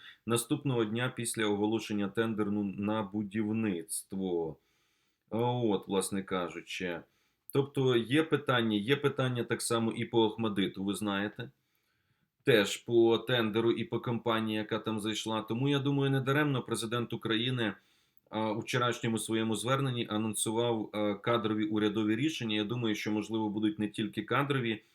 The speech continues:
а й будуть відповідні кримінальні провадження і розслідування. Треба з цим наводити лад і треба припиняти це. Однозначно, треба демонструвати іншим, що не може такого відбуватися, тому що, ну, слухайте,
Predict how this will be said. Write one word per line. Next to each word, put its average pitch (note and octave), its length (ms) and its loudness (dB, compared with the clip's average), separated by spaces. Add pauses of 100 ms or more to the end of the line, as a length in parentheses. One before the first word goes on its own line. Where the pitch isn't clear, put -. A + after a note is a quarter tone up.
(120)
а A2+ 100 0
й A2+ 60 4
будуть B2 340 -2
відповідні A2+ 540 -2
кримінальні A2+ 580 0
провадження B2 720 -2
і B2 80 0
розслідування. F#2 720 -2 (480)
Треба C3+ 280 4
з - 120 -4
цим C3+ 200 4
наводити B2 480 0
лад C3+ 300 2
і G2+ 40 0
треба A2+ 280 2
припиняти G#2 680 -2
це. C#3+ 300 -4 (480)
Однозначно, A#2 760 2
треба A#2 280 2
демонструвати A2+ 680 0
іншим, G#2+ 480 -4
що G2 440 0 (300)
не C3 180 4
може A#2+ 320 0
такого G2+ 400 -2
відбуватися, F#2+ 800 -2
тому G2+ 280 -4
що, G2+ 280 -2
ну, G#2+ 180 -2
слухайте, - 720 -12